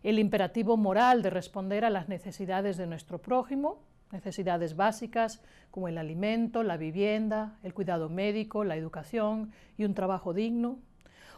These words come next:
obliga universalmente a nuestra conciencia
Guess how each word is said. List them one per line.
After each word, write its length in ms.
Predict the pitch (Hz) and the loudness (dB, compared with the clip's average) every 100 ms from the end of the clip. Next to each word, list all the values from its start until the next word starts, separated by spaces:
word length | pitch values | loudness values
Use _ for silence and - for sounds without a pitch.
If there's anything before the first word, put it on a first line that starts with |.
| - | 4
obliga 520 | 262 254 302 320 311 | 6 8 8 8 4
universalmente 920 | 311 277 - 247 240 247 247 240 233 | 2 2 0 2 2 2 0 0 0
a 60 | 196 | 0
nuestra 440 | 226 247 - 233 | -2 -2 -2 -4
conciencia 720 | 226 208 208 208 156 - - | -2 -6 -4 -4 -6 -14 -20